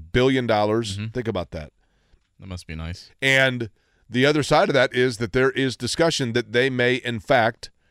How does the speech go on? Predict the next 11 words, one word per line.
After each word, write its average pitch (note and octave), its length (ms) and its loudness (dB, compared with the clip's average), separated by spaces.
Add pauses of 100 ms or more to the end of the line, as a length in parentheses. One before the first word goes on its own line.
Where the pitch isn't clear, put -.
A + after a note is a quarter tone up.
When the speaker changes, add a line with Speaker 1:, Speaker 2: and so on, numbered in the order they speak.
(580)
Speaker 1:
change C3 420 -2
the, A#2+ 200 -4
the A2 220 -4
imaging C3 360 -2
and C3 100 -2
the B2+ 60 4
logo C3+ 420 0
and A#2+ 100 -4
the C3 60 0
name G#3 180 0
again. D2 340 -10